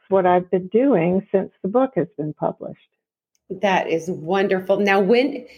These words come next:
Speaker 2: what, what did you title the book? I actually know, but go ahead and tell the listeners if you would. And then when did it get published?
Speaker 1: The book was published in September of twenty twenty-one.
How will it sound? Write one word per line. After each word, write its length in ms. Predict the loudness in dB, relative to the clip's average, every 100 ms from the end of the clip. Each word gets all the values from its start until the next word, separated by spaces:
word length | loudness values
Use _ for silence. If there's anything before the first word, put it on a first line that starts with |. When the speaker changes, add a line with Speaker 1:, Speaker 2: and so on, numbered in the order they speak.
| _
Speaker 2:
what, 280 | -2 -2 2
what 160 | 0 0
did 160 | 0
you 80 | 0
title 300 | 2 2 2
the 120 | 0
book? 340 | 0 0 0 -2
I 120 | 0
actually 360 | 2 0 0 0
know, 220 | 2 0
but 200 | 0 0
go 100 | 2
ahead 220 | 2 2 2
and 140 | 0
tell 160 | 0 0
the 120 | 2
listeners 460 | 0 -2 -2 0
if 140 | -2 0
you 120 | 0
would. 180 | 2 0
And 240 | 0 2
then 220 | 2 0 -4 -18 _ _ _ _ _ _ _ _ _ _ -20 -20 _ _ _
when 220 | 2 4
did 160 | 4 2
it 220 | 0 0
get 220 | -2 -2
published? 720 | -8 -6 -4 -6 -8 -14 -16 _ _ _ _ -8
Speaker 1:
The 240 | 0 0
book 400 | 2 2 2 2
was 120 | 0 -2
published 600 | -2 0 2 4 4 2 -2 _ _ _ _
in 280 | 2 2 0
September 680 | -2 -2 -2 2 4 4 2
of 200 | 0 -4
twenty 340 | -2 0 0 -2
twenty-one. 880 | -2 -2 0 0 -2 -2 -2 -2